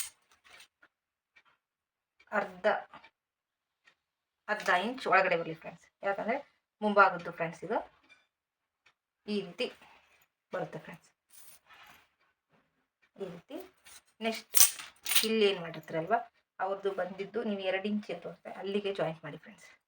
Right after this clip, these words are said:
ಹ್ಮ್. ಇಷ್ಟು ಬರುತ್ತೆ. ಇವಾಗ ಇದನ್ನ ಈ ರೀತಿ ಕಟ್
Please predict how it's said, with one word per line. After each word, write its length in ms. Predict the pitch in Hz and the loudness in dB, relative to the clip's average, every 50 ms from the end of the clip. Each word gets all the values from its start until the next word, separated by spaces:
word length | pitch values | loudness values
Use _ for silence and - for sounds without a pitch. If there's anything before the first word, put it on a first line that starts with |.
| _ _ _ _ _ _ _ _ _ _ _ _ _ _ _ _ _ _ _ _ _ _ _ _ _ _ _ _ _ _ _ _ _ _ _ _ _ _ _ _ _ _ _ _ _ _ _ _ _ _ _ _ _ _ _ _ _ _ _ _ _ _ _ _ _ _ _ _ _ _ _ _ _ _ _ _ _ _ _ - - _ - - | _ _ _ _ _ _ _ _ _ _ _ _ _ _ _ _ _ _ _ _ _ _ _ _ _ _ _ _ _ _ _ _ _ _ _ _ _ _ _ _ _ _ _ _ _ _ _ _ _ _ _ _ _ _ _ _ _ _ _ _ _ _ _ _ _ _ _ _ _ _ _ _ _ _ _ _ _ _ _ -20 -20 _ -18 -14
ಹ್ಮ್. 160 | - 185 160 - - _ _ _ - - - - - - _ _ _ - - _ _ _ _ _ - - - - - - - - - _ _ _ - - | -12 -12 -12 -12 -16 _ _ _ -20 -20 -20 -20 -20 -20 _ _ _ -20 -20 _ _ _ _ _ -20 -20 -20 -20 -20 -20 -20 -20 -20 _ _ _ -20 -18
ಇಷ್ಟು 180 | - - - 269 262 | -18 -10 -2 2 4
ಬರುತ್ತೆ. 260 | 233 185 175 - - 165 - - - - - - _ _ - 208 | 4 4 2 0 -2 -2 -2 -2 -4 -8 -16 -20 _ _ -6 -4
ಇವಾಗ 240 | 190 175 156 151 - 247 349 - - - _ _ _ _ _ - | -2 -2 -2 2 2 2 2 2 -2 -12 _ _ _ _ _ -8
ಇದನ್ನ 180 | 196 196 196 196 196 202 | -4 -4 -4 -2 -2 -2
ಈ 40 | 208 190 | -4 -4
ರೀತಿ 160 | 185 - 202 - | -6 -10 -6 -4
ಕಟ್ 140 | 175 165 - | -4 -4 -4